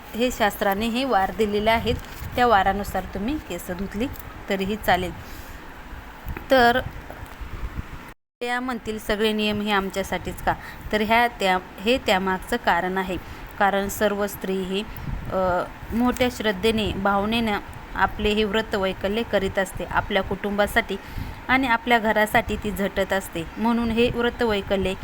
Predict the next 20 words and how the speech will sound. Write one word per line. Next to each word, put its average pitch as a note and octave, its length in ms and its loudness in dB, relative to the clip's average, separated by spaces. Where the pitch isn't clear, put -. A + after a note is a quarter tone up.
त्याच्यासाठी G#3+ 500 0
असतात. G#3+ 300 4
तसेच C4 320 0
तिच्या B3+ 220 0
केसाची G#3 500 -2
निगा G3+ 300 2
राखण्यासाठी G3 640 0
आणि C4 240 4
तिचे C4+ 200 2
आरोग्य G3+ 480 2
राखण्यासाठीही G#3 840 0
हे C4+ 80 6
व्रत C4+ 280 6
वैकल्य A3+ 420 4
शास्त्रात G3+ 400 4
केलेले G3+ 360 2
आहेत. F#3 200 2
श्रावण C4+ 420 4
सोमवार A3+ 520 2
शिवामोठ G#3 480 4